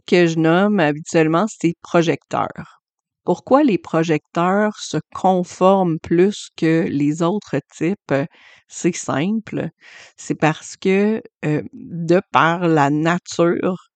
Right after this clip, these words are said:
des projecteurs en général, là, je parle pas, euh, de tous les cas, mais de par leur nature, ils ont besoin d'être, euh, vus et reconnus pour pouvoir être invités.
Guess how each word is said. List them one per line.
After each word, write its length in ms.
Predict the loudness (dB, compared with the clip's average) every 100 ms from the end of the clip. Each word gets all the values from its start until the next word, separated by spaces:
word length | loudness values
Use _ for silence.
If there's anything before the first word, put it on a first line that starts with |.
| _ _ _ -6
des 160 | -4
projecteurs 640 | -2 -2 -2 -4 -2 -2 0
en 160 | -2
général, 640 | 0 0 0 0 0 2 2
là, 160 | 2 -2
je 120 | -4
parle 240 | -4 -4 -6 -2
pas, 60 | 0
euh, 540 | 2 0 -2 -4 -4
de 160 | -4 -6 -6
tous 280 | -8 -4 2
les 180 | 2
cas, 320 | 0 -2 -2 -4 -10 -20 -20 -20 -20 _
mais 80 | 0
de 160 | 2 4
par 240 | 6 6
leur 240 | 4 4
nature, 540 | 2 0 -2 0 2 2 0
ils 380 | 2 2 2 -2 -4 -2
ont 140 | 0 2
besoin 600 | 2 2 0 0 0 -2
d'être, 680 | 0 0 0 -4 -10 -10 -4
euh, 220 | -2 -4 -8 _ -4
vus 440 | -4 -2 -2 -2 _ _ _ 0
et 160 | 2
reconnus 800 | 2 2 2 2 2 2 2 -2 -8 _ _ _ _ _
pour 240 | -4 -2 -2
pouvoir 480 | -8 0 2 4 2
être 260 | 0 -2
invités. 560 | -2 0 -2 -10 -10